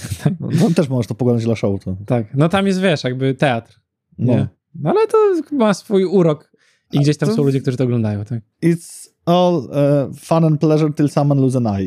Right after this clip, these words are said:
Speaker 2: I tak samo był, przypominam, historię, o której wam mówiliśmy i też rozmawialiśmy o tych różnych freakowych rozgrywkach popkulturowych. Punch Down skończył się tak, że jak był za mocny punch i gość był już forever down,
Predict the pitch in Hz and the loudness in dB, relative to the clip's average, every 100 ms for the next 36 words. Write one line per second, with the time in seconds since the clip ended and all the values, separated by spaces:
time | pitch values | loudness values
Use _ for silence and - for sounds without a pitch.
0 | - 127 135 - 143 - 139 135 123 131 | -2 2 2 0 -4 0 0 2 2 0
1 | 127 - - 123 113 110 226 - 240 190 | -2 -4 -2 0 0 -2 -2 0 2 2
2 | 185 139 160 151 143 147 147 151 - 147 | 2 -2 -2 -2 0 0 0 -2 -2 -2
3 | 143 127 139 131 - 143 127 123 131 123 | -2 -2 -2 -2 -2 -2 0 0 0 -2
4 | - 123 - 123 127 - 139 135 123 117 | -4 -8 -4 -2 -2 0 0 2 0 -2
5 | _ _ _ - 127 127 139 - 131 - | _ _ _ -2 0 2 0 0 -4 -4
6 | 123 - 123 127 120 117 _ _ _ _ | -4 -2 0 0 0 -2 _ _ _ _
7 | _ _ - 208 190 175 175 170 156 151 | _ _ -8 -4 -2 0 0 -2 -4 -4
8 | 139 127 131 127 160 151 131 131 131 123 | -4 -4 -4 0 0 -2 -2 0 0 0
9 | 127 123 - 123 120 151 160 156 156 147 | 0 -2 -2 -2 0 0 0 -2 -4 -2
10 | 143 143 131 123 117 117 120 123 120 143 | -2 -2 -2 0 -2 0 0 0 -2 -2
11 | 156 151 147 143 139 135 | 0 0 0 0 0 -2